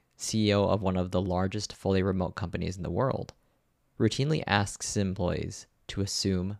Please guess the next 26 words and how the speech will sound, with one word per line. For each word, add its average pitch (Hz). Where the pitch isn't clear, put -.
positive -
intent. -
There 117
are 113
two 139
components 101
to 95
his 90
idea 95
of 90
assuming 90
positive 82
intent. -
Number 98
one 123
is, 87
ninety-nine 127
percent 110
of 107
the 107
time, -
your 98
friends, 101
family, 87
and 87
colleagues 104